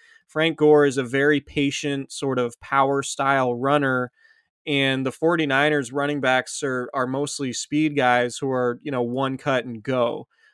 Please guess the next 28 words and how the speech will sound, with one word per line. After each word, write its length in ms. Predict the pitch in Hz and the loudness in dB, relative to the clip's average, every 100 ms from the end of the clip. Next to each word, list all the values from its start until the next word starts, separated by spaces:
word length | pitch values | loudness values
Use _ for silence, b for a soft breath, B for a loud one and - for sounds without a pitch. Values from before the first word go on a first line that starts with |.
| _ | _
Um, 380 | 143 127 123 127 | -2 2 2 0
that's 260 | 127 123 - | 2 2 2
certainly 360 | 143 135 131 123 | -2 0 -2 2
what 240 | 123 120 135 | 2 2 -2
Raheem 280 | 117 131 120 | -6 -4 0
Mostert 380 | 127 123 143 | -2 -2 -4
and 80 | 123 | -4
Elijah 380 | 123 123 120 123 | 0 2 0 -2
Mitchell 500 | 123 151 - 143 135 | 0 0 2 0 2
are. 240 | 135 131 | 2 4
I 80 | 127 | 2
think 240 | 120 160 - | 0 -6 -4
Trey 220 | 190 185 | -4 -4
Sermon 500 | - 165 170 180 175 | -2 -2 0 -2 -2
might 240 | 156 156 | -2 0
have 240 | 147 147 139 | 2 2 2
a 60 | |
little 260 | 135 147 151 | -2 0 4
bit 220 | 147 139 | 2 2
more 380 | 139 139 135 127 | -4 -2 -2 -4
Frank 380 | - 139 139 120 | -6 -6 -6 -8
Gore 320 | 135 143 139 | -4 -2 -2
type 280 | - 135 - | -4 -4 -2
running 240 | 135 135 | -4 -4
style 400 | 131 143 139 135 | -4 -2 0 0
in 80 | 135 | -2
his 180 | 123 113 | -4 -8
game. 500 | - 135 139 131 | -8 -4 -4 -4